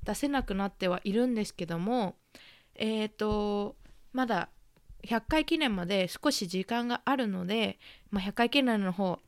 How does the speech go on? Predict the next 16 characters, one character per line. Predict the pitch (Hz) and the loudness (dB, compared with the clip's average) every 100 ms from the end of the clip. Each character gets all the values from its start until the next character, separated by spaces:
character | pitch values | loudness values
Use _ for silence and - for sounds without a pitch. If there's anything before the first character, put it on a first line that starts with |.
| - | 0
楽 | 220 240 | 2 2
し | 285 | 2
み | 233 196 | 0 0
に | 175 165 - - - - | -2 -4 -10 -20 -20 -16
し | - | -6
て | 196 | -4
く | 190 190 | 0 0
だ | 190 | 2
さ | 247 240 | 4 4
い。 | 202 | 4
で、 | 220 | 4
も | 233 294 | 4 2
し、 | 294 294 294 - | 2 2 2 0
え | 214 | -2
ー | 208 | -2
と、 | - 202 202 196 | 0 0 2 0